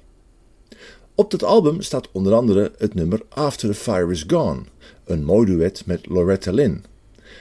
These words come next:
En ook de originele versie van Conway Twitty is een duet met Loretta Lynn. Wij gaan nu luisteren naar Jeff Bates met het nummer Riverbank. En dit nummer gaat over het verdrietige moment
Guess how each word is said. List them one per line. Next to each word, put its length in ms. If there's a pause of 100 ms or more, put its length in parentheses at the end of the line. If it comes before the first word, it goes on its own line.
(300)
En 180
ook 160
de 140
originele 600
versie 400
van 240
Conway 360
Twitty 420 (220)
is 180
een 100
duet 420
met 300
Loretta 380
Lynn. 300 (1300)
Wij 220
gaan 140
nu 100
luisteren 380
naar 160
Jeff 300
Bates 500
met 180
het 120
nummer 400
Riverbank. 920 (360)
En 160
dit 140
nummer 300 (140)
gaat 260
over 240
het 120
verdrietige 560
moment 400